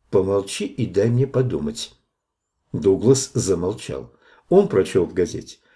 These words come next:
что городской совет Лос-Анджелеса обратился к Федерации с просьбой о помощи в борьбе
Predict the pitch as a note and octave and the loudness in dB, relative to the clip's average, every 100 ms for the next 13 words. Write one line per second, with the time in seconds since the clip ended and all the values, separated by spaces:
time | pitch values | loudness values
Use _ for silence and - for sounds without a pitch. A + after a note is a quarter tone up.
0 | _ - C3 B2 C3 B2+ - G3+ - F2 | _ 2 6 8 6 4 0 0 0 0
1 | G#2 - D#3 G3 - D#2 D2+ F2+ B2 - | -2 -2 2 2 2 -6 -6 -8 -10 -10
2 | - _ _ _ A#2 A#2+ B2 D3+ G3 - | -14 _ _ _ 6 8 6 4 -2 -4
3 | - G#2 G2 F#2+ F2+ G2+ - - F3 F3 | -6 -2 2 2 0 -4 -6 0 0 2
4 | E3+ E3 - _ B2+ B2+ F3 F3 E3+ - | 0 -2 -12 _ 4 6 4 0 0 0
5 | A#2 G2 A2+ A2 D#3 | 0 4 4 4 -2